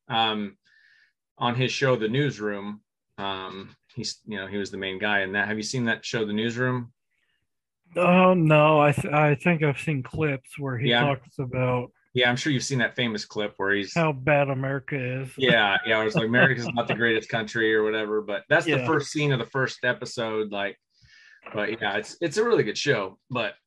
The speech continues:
Speaker 1: <clears throat> but yeah, of course, this is another one of those that, like, a lot of the stuff didn't really happen, um, but, um, it's almost like,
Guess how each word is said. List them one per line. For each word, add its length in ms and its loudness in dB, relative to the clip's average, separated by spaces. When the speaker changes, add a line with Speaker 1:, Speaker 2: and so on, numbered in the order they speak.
Speaker 1:
<clears throat> 60 -6
but 200 0
yeah, 160 2
of 60 0
course, 200 4
this 200 0
is 60 6
another 260 4
one 180 2
of 60 2
those 300 4
that, 180 2
like, 300 0
a 80 -4
lot 220 2
of 60 -2
the 60 -2
stuff 460 -2
didn't 260 -2
really 220 -4
happen, 680 -6
um, 680 -10
but, 540 -2
um, 720 -2
it's 160 2
almost 380 4
like, 260 2